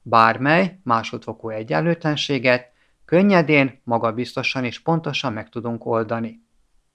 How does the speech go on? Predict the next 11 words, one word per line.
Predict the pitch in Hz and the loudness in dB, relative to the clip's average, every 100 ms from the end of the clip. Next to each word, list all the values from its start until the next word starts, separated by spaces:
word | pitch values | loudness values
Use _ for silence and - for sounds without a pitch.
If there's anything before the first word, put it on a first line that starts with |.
| _ _ - - - | _ _ -20 -20 -2
Leckénk | 214 220 208 185 | 0 2 2 2
végén | 170 170 147 139 131 - | 4 4 6 4 2 -4
külön | - 135 120 | -2 0 0
még | 117 120 113 | -2 -4 -6
kitérünk | - 135 123 113 113 113 | -8 -6 -2 -2 -2 -6
a | 113 | -4
megoldásra, | 113 110 113 107 113 110 - 131 | -2 -2 -4 -4 -6 -6 -4 0
illetve | 135 120 110 113 | 0 0 -6 -10
a | |
megoldás | 110 117 117 117 113 | -8 -8 -6 -6 -6
halmazra. | - 135 120 113 110 120 - | 2 4 4 0 -4 -10 -12